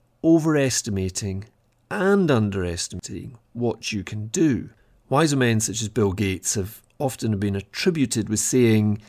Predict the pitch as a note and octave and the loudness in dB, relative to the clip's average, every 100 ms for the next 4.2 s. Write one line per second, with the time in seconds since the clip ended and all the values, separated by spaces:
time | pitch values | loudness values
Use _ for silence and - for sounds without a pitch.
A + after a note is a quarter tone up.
0 | - - - _ - B2 A2+ C3+ D3 - | -20 -20 -20 _ -8 -8 -4 0 0 -2
1 | - D3 D3 D#3 C#3+ C3+ - B2+ B2 A#2+ | 0 4 6 6 6 4 2 2 2 0
2 | - _ - - B2+ A2+ C3 C3 B2+ A#2 | -6 _ -6 -4 -2 -4 -2 0 2 2
3 | A2 G2+ - C#3+ D#3 - D#3+ E3 D3+ E3 | 2 0 0 0 0 -2 -2 -2 0 0
4 | A3 | 0